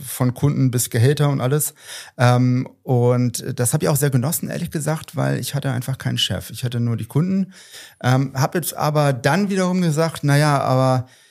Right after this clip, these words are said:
ich fühl mich da so ein bisschen geschäftsmäßig wie so ein Fahrradfahrer.“ Ich schn-, sattel sehr schnell auf, ja. Ich hab da ein kleines Team, sehr schlank unterwegs.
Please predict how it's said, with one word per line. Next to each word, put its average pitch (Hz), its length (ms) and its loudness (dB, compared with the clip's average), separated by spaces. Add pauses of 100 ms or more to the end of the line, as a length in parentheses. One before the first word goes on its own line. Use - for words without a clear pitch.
(100)
ich 117 120 -4
fühl 165 100 4
mich 185 80 2
da 127 120 0
so 143 100 4
ein 135 60 6
bisschen 175 260 0
geschäftsmäßig 160 580 -2
wie 143 40 -4
so 151 80 0
ein 156 60 2
Fahrradfahrer.“ 110 580 -4
Ich 117 80 -4
schn-, 135 260 -4
sattel 151 260 0
sehr 139 140 -2
schnell 127 160 -2
auf, 143 400 -4
ja. 165 240 0
Ich - 80 -8
hab 143 100 -10
da 135 60 -4
ein 127 60 -2
kleines 123 280 -2
Team, 180 240 -4
sehr 127 140 0
schlank 127 240 -4
unterwegs. 120 560 -4